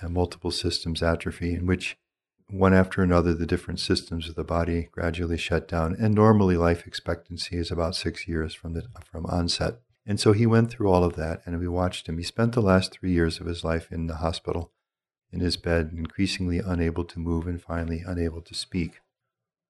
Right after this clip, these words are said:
But it was just a powerful thing to watch this. He would say Mass every day in his hospital bed with an iPad that he, he was able to touch and, and, and move the, um, the prayers of the Mass.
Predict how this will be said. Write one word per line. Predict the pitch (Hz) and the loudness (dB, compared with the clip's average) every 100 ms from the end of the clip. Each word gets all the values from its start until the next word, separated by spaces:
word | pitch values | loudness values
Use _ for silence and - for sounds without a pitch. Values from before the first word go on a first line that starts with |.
| _ _ 92 - | _ _ -20 -4
But | 98 92 95 _ - - - | 2 2 0 _ -14 -12 -10
it | - 98 | -8 0
was | 90 85 - - - - - - - - - | 2 2 -2 -4 -4 -6 -8 -12 -14 -16 -4
just | 101 107 - - | -2 0 -4 -10
a | |
powerful | - 95 104 127 110 | -6 2 2 2 -2
thing | - 90 85 85 | -4 -2 -2 -2
to | 85 | -6
watch | 80 90 95 - - | -4 0 0 -2 -10
this. | 85 - - - _ _ _ _ _ _ _ | -10 -10 -12 -18 _ _ _ _ _ _ _
He | 92 | -4
would | 92 95 | -2 0
say | - 110 | 4 4
Mass | 98 92 101 - - | 6 4 4 -2 -8
every | 90 95 | 0 2
day | 90 87 87 | 6 6 6
in | 87 87 | 2 -2
his | 90 - | -2 -2
hospital | 87 - 90 90 | -4 -4 -6 -4
bed | 87 85 85 - _ _ _ _ _ - | 0 0 -2 -8 _ _ _ _ _ -6
with | 90 | 0
an | 87 | 2
iPad | 85 85 92 90 85 | 2 0 -2 0 2
that | 85 | 0
he, | |
he | 82 | 0
was | 92 92 | -2 -2
able | 104 101 | -2 -2
to | - | -6
touch | - 92 90 - - - | -8 -4 -4 -6 -14 -12
and, | 90 92 - | -10 -10 -6
and, | 90 92 | -6 -4
and | 90 85 | -4 -2
move | 85 90 87 - | 0 0 -2 -10
the, | 85 85 | -6 -6
um, | 82 82 82 _ _ _ _ 90 | -4 -8 -12 _ _ _ _ -16
the | |
prayers | - 90 90 90 | -4 0 2 0
of | 90 | -4
the | 87 | -2
Mass. | 82 87 90 - | 0 -2 -4 -10